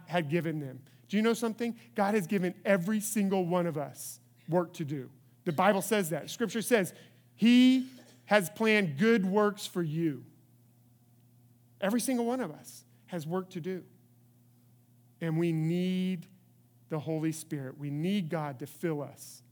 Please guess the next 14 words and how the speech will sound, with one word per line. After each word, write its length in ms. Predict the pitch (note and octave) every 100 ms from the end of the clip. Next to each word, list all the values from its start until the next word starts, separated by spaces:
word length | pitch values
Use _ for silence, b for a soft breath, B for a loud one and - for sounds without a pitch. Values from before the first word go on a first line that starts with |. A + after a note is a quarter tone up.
| _ _ _ _ -
to 80 |
be 180 | D3+ D3+
able 120 | C#3+
to 80 | C#3+
do 200 | C3 D3
it 140 | C3+ B2+
every 220 | D3+ D3
day. 300 | C#3 C#3 B2+ B2 _ _ _ _ _ _ _ _ _ _ _ _ _ _ _ _ _ _ -
That's 220 | D#3 -
the 80 | E3
first 420 | F3+ F3 E3+ -
foundational 520 | E3 E3 D#3+ D#3+ D#3
element. 320 | D3 C#3+ C#3+
Second, 460 | - F#3+ F3 F#3+ -